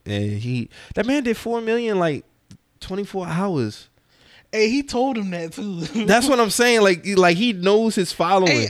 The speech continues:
Speaker 2: I, I never seen somebody come in and control that, that, like, that
Speaker 1: Hey, you know
Speaker 2: interview
Speaker 1: what I
Speaker 2: like
Speaker 1: thought
Speaker 2: that.
Speaker 1: they was going, and now that I go back and look on it,
Speaker 2: Everybody gets mad at Charlamagne, or they try to,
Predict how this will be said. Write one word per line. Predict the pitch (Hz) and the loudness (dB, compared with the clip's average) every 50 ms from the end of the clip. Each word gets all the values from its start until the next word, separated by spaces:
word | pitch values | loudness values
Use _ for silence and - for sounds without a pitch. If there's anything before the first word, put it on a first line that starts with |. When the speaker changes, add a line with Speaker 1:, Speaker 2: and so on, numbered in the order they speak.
| - | -4
Speaker 2:
I, | - 269 311 254 - - - | -4 -2 -2 -2 -4 -4 -4
I | 262 330 359 | -4 -4 0
never | 330 330 320 302 285 | 2 2 2 2 0
seen | - - - 254 240 233 | -4 -6 -4 -4 -4 -4
somebody | - 233 214 202 196 190 185 | -4 -6 -4 -2 -2 -2 -2
come | 180 - - 202 185 | -4 -4 -6 -6 -6
in | 180 175 | -6 -6
and | 170 156 | -6 -6
control | - 156 - - 180 165 160 156 | -8 -8 -6 -4 -2 0 0 0
that, | 147 143 139 135 135 | -2 -2 -6 -8 -10
that, | 143 139 - - | -12 -12 -10 -10
like, | 143 143 143 | -10 -8 -2
that | - | 0
Speaker 1:
Hey, | 190 190 | 2 2
you | 208 226 269 | 2 2 2
know | 277 277 262 | 2 4 4
Speaker 2:
interview | |
Speaker 1:
what | 240 220 | 6 6
I | 220 | 6
Speaker 2:
like | - - | 6 6
Speaker 1:
thought | 233 220 | 4 4
Speaker 2:
that. | 175 | 4
Speaker 1:
they | 208 208 | 4 4
was | 202 190 | 4 4
going, | 180 196 135 143 | 2 2 2 0
and | 135 139 | 2 4
now | 160 180 196 | 4 6 6
that | 202 196 | 6 6
I | 180 170 | 4 4
go | 139 135 165 170 | 4 2 0 0
back | 135 135 143 147 156 - | 2 2 2 0 0 -2
and | 143 113 117 | -2 0 0
look | 131 131 - 139 | 0 0 0 -2
on | 143 147 147 | -2 -2 -2
it, | 151 151 - _ | -4 -6 -8 _
Speaker 2:
Everybody | - 226 262 277 254 262 254 247 247 | 2 4 4 4 6 6 4 4 4
gets | 208 202 214 196 180 | 2 2 0 0 0
mad | 190 185 190 190 180 175 | -2 0 0 0 0 0
at | 165 156 | -2 -2
Charlamagne, | - 196 170 170 170 165 165 165 170 170 165 | -2 -2 -2 -2 -2 -4 -4 -6 -6 -6 -6
or | 156 147 147 | -6 -6 -6
they | 151 160 | -6 -8
try | 156 - 175 165 160 | -8 -6 -6 -4 -4
to, | 160 156 | -4 -6